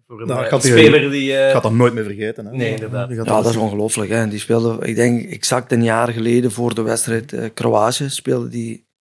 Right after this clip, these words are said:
Speaker 3: hier een thuismatch, eh,
Speaker 2: Mhm.
Speaker 3: met de onder achttien tegen Brugge. Eh, een jaar daarna zit hij gewoon tegen wereldtoppers, eh,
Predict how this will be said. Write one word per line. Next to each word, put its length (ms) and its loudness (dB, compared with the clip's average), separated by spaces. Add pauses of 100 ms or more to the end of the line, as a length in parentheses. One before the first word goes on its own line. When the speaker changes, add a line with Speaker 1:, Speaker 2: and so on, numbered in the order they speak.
(100)
Speaker 3:
hier 240 4
een 100 0
thuismatch, 680 -2
eh, 200 -2
Speaker 2:
Mhm. 100 -2
Speaker 3:
met 120 -6
de 60 -4
onder 220 -2
achttien 340 -4
tegen 180 -4
Brugge. 360 -4 (1080)
Eh, 160 0
een 80 2
jaar 220 0
daarna 240 -4
zit 240 -6
hij 80 -6
gewoon 220 -2
tegen 340 -6
wereldtoppers, 720 -4
eh, 100 -6